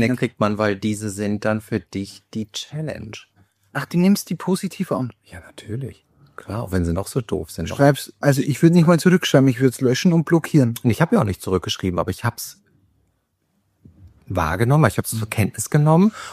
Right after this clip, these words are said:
Speaker 2: und hab dann mein Fazit für mich daraus genommen. Das geht gar nicht immer nur darum. Ich glaub, viele haben die Vorstellung, so jetzt auf einmal war Herr Schulze in München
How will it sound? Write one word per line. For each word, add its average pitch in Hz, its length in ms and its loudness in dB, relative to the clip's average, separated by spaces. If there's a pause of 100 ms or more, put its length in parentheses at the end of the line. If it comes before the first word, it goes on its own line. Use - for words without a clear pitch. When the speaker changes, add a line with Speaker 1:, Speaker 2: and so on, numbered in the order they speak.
Speaker 2:
und 120 160 4
hab 127 220 0
dann 135 220 2
mein 135 180 4
Fazit 131 600 -2
für - 220 -2
mich 143 400 0
daraus 98 380 -2
genommen. 80 400 -4 (240)
Das - 180 -4
geht 226 280 0
gar 135 180 4
nicht 117 160 2
immer 107 160 2
nur 101 140 2
darum. 87 300 0
Ich 98 60 -10
glaub, - 220 -2
viele 196 240 0
haben 175 140 2
die 156 80 -2
Vorstellung, 147 640 2
so 147 180 4
jetzt - 260 -2
auf 135 140 0
einmal 135 220 4
war 110 80 2
Herr 101 100 2
Schulze 95 340 -2
in 85 60 2
München 104 600 2